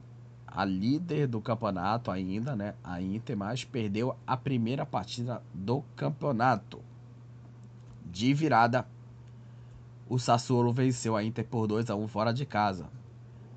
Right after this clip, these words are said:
A Inter saiu na frente com o gol do Dumfries, gol marcado aos quarenta e cinco minutos do primeiro tempo, né? O chute cruzado, né, dele, fazendo um a zero pra equipe da Inter. O Bairami,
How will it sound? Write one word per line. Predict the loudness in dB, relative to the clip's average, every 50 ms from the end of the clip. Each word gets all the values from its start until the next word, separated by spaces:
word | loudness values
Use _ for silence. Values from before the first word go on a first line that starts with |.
| -18 -18 -18 -18 -18 -18 -16 -6 0
A | 2 4 4
Inter | 4 4 2 0
saiu | 0 2 2 2
na | 2 2
frente | 2 0 -2 0 -2 -4
com | -4 -2 0
o | 0
gol | 2 2 2 2
do | 2 2 2
Dumfries, | 2 2 4 4 4 2 2 -2 -6 -6 -6 -8 -8 -10 -14 -18 -20 -20 -20 -20 -20 -18 -18 -18 -18 -18 -20 -18 -12 -6
gol | -2 0
marcado | 2 2 2 2 2 2 2 2 2 2 -2 -2 -4 -6 -8 -10 -16 -18 -20 -20 -20 -18 -14
aos | -12 -12 -8
quarenta | -2 0 0 2 2 0
e | -2
cinco | -2 -2 -6 -4 -2 -2
minutos | -2 0 -2 -2 -2 -4
do | -4 -4
primeiro | -4 -2 -2 0 0 0
tempo, | 0 0 -2 -2 -2 -4 -10 -12 -12 -14 -20 -20 -20 -16 -12 -10
né? | -6 -4
O | -4 -4 -4 -4
chute | -6 -8 -8 -8 -6
cruzado, | -4 -2 0 0 2 2 0 0 0 -2
né, | -4 -4 -4
dele, | -2 -2 -2 -2 -2 -4 -6 -10 -18 -18 -18 -20 -20 -18 -20 -16 -10
fazendo | -4 -4 -2 0 0 0 0
um | 0 0
a | 0
zero | 0 -2 -2
pra | -2 -6 -8
equipe | -8 -6 -8 -6 0
da | 2 2 4
Inter. | 4 2 0 -2 -6 -12 -12 -14 -20 -20 -20 -18 -18 -18 -18 -18 -20 -20 -20 -20 -18 -18 -18 -18 -20 -20 -20 -20 -20 -20 -20 -20 -20 -18 -18 -18 -18 -18 -18 -18 -20 -20 -14 -4 2
O | 4 6 6 6 6 6
Bairami, | 4 4 6 6 8 8 6 6 4 4 4 4 2 2 0 -4